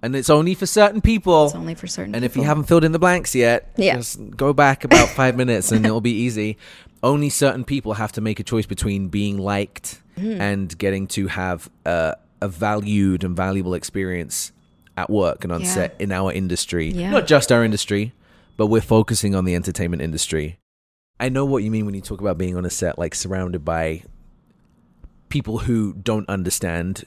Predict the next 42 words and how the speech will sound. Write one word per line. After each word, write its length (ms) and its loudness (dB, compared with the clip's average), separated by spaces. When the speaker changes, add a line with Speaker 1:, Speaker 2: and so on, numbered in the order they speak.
Speaker 1:
you 360 0
or 100 2
what 160 0
it's 160 -8
like 200 -4
to 100 -6
just 200 -8
be 120 -6
you 320 -2
or 160 -2
what 140 -4
the 60 -14
sensitivities 720 -8
might 180 -8
be 100 -6
to 160 -8
your 80 0
identity. 500 -6
'Cause 220 -8
I, 440 -2
I 120 -4
had 380 -6
that, 280 -4
um, 480 -8
recently. 640 -6
I 60 -10
was 140 -8
just 140 -8
finding 280 -4
time 240 -6
and 100 -6
time 160 -4
again, 260 -2
I 100 -2
guess 280 -4
we 140 0
refer 280 -2
to 120 -14
them 100 -6
now 140 -2
as 100 -4
microaggressions, 1120 -4